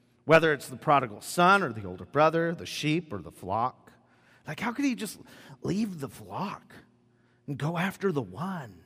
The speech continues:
right? You kinda like, what happens? They're in the open country. What about the wolves?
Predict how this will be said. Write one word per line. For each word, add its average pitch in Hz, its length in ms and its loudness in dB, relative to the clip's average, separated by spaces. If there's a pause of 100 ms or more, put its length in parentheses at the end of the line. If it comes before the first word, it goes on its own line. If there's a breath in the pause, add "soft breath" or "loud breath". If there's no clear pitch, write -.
(320)
right? 160 360 6
You 147 100 -2
kinda 190 240 8
like, 170 200 6 (280 loud breath)
what 240 120 4
happens? 302 480 4
They're 277 200 6
in 311 80 -2
the 262 80 4
open 294 260 6
country. 294 300 0
What 233 160 -2
about 320 160 0
the 320 100 2
wolves? 381 680 -4